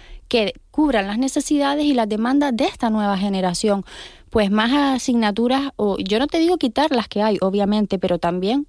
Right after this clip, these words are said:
ver de qué forma transversalmente, eh, tener asignaturas, por ejemplo, relacionadas con la educación afectivo-sexual. Cada vez son más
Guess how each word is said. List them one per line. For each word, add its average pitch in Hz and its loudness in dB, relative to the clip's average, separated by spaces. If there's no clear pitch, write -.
ver 226 0
de 226 -4
qué 226 -2
forma 254 0
transversalmente, 226 0
eh, 196 0
tener 214 0
asignaturas, 247 0
por 254 -2
ejemplo, 233 0
relacionadas 220 0
con 214 0
la 196 2
educación 196 0
afectivo-sexual. 220 0
Cada 208 0
vez 254 0
son 254 2
más 269 0